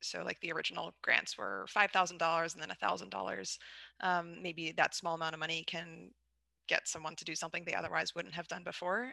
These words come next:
And that came from my own experience, uh, my first year out of college, where I got a grant from a foundation to do my own research.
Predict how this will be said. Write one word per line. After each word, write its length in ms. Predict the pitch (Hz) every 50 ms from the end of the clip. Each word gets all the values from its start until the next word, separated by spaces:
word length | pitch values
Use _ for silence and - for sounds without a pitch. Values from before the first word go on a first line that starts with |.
| - -
And 240 | 175 165 170 165 175
that 160 | 170 156 - -
came 180 | - 165 160
from 160 | 160 - 165
my 120 | 165 165 -
own 140 | - 165 170
experience, 800 | 180 - - - 190 185 185 185 185 185 - - - - - - -
uh, 180 | 165 160 160 185 165
my 80 | 165
first 340 | 160 - - - - - -
year 220 | 175 170 165 165
out 160 | 170 - - -
of 100 | - -
college, 480 | - - 190 190 202 180 165 - - - - - - - - _ _
where 340 | - 180 180 175 170 170 -
I 60 | -
got 160 | - - -
a 60 | 165
grant 360 | 165 - 170 165 160 165 -
from 200 | - - 180 175
a 20 | 165
foundation 580 | - 165 160 170 202 214 208 - 196 190 185 180
to 280 | - - 175 165 165 165
do 140 | - - 165
my 180 | 160 165 170 165
own 120 | 165 160
research. 560 | 160 160 160 - - 165 170 - - - -